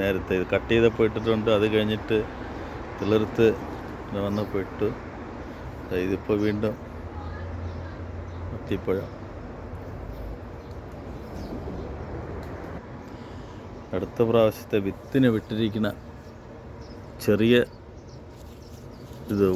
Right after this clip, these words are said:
റൗണ്ട് വഴുതനങ്ങയാണിത്.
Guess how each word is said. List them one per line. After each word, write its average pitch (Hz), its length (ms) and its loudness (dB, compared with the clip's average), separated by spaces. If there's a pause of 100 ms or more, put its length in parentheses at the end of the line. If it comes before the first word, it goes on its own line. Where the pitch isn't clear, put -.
(180)
റൗണ്ട് 113 420 6 (1080)
വഴുതനങ്ങയാണിത്. 95 800 4